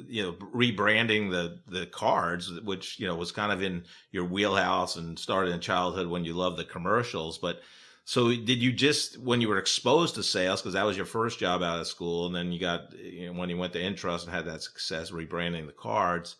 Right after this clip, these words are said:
was that, it, it was just like, "Wow, I really like sales." 'Cause, I mean, your,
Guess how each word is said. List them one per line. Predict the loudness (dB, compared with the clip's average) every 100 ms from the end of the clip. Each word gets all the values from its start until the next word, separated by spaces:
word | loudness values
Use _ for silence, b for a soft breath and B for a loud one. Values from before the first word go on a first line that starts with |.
| b b b b
was | -4 0
that, | 0 0
it, | -4 -4 -4
it | -2
was | -2 -2
just | -2 -2
like, | -4 -2
"Wow, | 2 4
I | 4
really | 2 2 2 2 0
like | 0 0 0
sales." | 0 0 0
'Cause, | 0
I | 0
mean, | 0 2
your, | 4 4